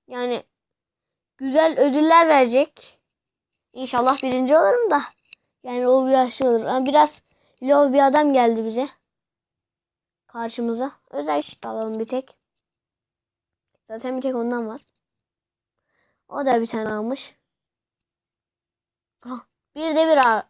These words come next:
arkadaşlar sadece bir gol bir işte. Hile bebesi, hile bebesi. Anca hile bebesi yani. Anca hile bebesi. Aha, gol, gol. Uuu.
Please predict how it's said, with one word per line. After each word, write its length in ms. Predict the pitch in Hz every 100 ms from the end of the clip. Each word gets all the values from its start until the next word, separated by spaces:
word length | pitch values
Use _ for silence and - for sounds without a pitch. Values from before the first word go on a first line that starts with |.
| -
arkadaşlar 560 | 269 320 359 339 285 254
sadece 460 | - 339 330 302 285
bir 60 | 285
gol 220 | 277 269
bir 80 | 262
işte. 340 | 233 202 196 _ _ _ _ _ _ _ _ _ _ _ _ _ _ _ _ _ _ _ _ _
Hile 340 | 370 403 370 349
bebesi, 720 | 330 320 311 294 277 269 254 _ _ 392
hile 420 | 403 381 339 320
bebesi. 760 | 311 302 285 277 262 254 240 _ _ _ _ _ _ _ _ _ _ _ _ _ _ _
Anca 500 | 277 330 339 339 339
hile 320 | 320 320 320
bebesi 440 | 302 285 269 254 254
yani. 380 | 247 233 220 214 _ _ _
Anca 720 | - 330 381 370 359 349 339
hile 360 | 339 339 330 311
bebesi. 440 | 285 269 240 - -
Aha, 360 | 330 370 349 - - -
gol, 140 | 320 320 -
gol. 240 | 262 339 - -
Uuu. 840 | - 330 359 359 370 359 339 302